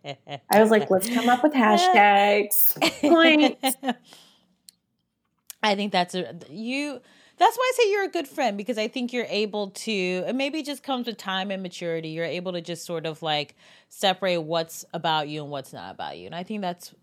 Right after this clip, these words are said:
Speaker 2: that's a wonderful quality about
Speaker 1: Well,
Speaker 2: you.
Speaker 1: thank you so
Speaker 2: Okay.
Speaker 1: much.
Speaker 2: This is from Alma from Munich,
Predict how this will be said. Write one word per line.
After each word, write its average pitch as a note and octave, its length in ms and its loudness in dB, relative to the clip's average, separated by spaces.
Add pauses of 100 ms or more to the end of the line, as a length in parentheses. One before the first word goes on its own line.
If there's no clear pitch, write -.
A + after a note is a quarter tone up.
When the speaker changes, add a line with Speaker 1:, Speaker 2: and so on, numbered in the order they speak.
(120)
Speaker 2:
that's F#3+ 200 -12
a F3 80 -6
wonderful E3+ 400 -10
quality - 440 -14
about - 140 -6
Speaker 1:
Well, B3+ 80 8
Speaker 2:
you. B3+ 100 0
Speaker 1:
thank E4+ 240 0
you F#4+ 60 6
so A3 180 2
Speaker 2:
Okay. - 0 -
Speaker 1:
much. - 460 0 (640)
Speaker 2:
This C#4 220 4
is A4 160 2
from G4+ 340 2
Alma F3+ 760 2
from F3+ 320 0
Munich, A#3+ 460 0